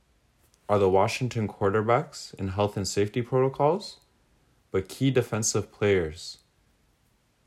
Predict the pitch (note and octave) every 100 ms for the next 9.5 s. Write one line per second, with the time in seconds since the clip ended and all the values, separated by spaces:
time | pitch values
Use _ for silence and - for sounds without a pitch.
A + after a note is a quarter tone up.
0 | _ F2+ E2+ G#2+ G2+ F#2+ - G#2 G#2+ G#2+
1 | G#2+ G#2+ _ _ _ _ _ - F#2+ F#2+
2 | G#2+ F#2 - - G#2+ G#2 - _ _ _
3 | _ _ _ _ - F#2 F#2+ G2+ G2 G2+
4 | - F#2 G#2 A#2 C3 C3 _ _ _ _
5 | _ _ _ _ _ D2+ F2 F#2 - F2+
6 | D#2 _ _ _ _ _ _ _ _ _
7 | _ _ _ A2 C3 B2 B2 B2+ C3+ C3+
8 | A2+ - G#2 A2+ - A2 - G2 F#2 G2+
9 | F#2+ E2+ - E2 D#2